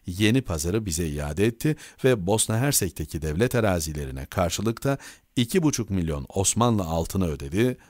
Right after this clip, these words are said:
o kadar. Birkaç hafta sonra da Sofya ile anlaşma imzaladık ama ne anlaşma? Bu defa beş milyon İngiliz altını karşılığında Bulgaristan'ın bağımsızlığını kabul ettik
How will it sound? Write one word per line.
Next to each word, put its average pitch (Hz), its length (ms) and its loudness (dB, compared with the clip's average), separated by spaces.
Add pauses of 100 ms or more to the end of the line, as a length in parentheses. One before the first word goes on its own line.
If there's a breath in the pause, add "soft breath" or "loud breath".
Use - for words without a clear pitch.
(220 soft breath)
o 98 140 0
kadar. - 360 -12 (960 loud breath)
Birkaç 233 300 6
hafta 131 220 2
sonra 113 320 4
da 160 140 2
Sofya 135 400 2
ile 104 140 4
anlaşma 104 420 2
imzaladık 98 560 0
ama 87 220 0
ne 127 180 2
anlaşma? 85 580 -2 (520 loud breath)
Bu 123 80 2
defa 123 420 4
beş 120 380 2
milyon 92 400 2
İngiliz 101 460 0
altını 104 360 0
karşılığında 131 680 0 (320 loud breath)
Bulgaristan'ın 165 920 4
bağımsızlığını 107 720 2
kabul 139 300 4
ettik 151 340 -2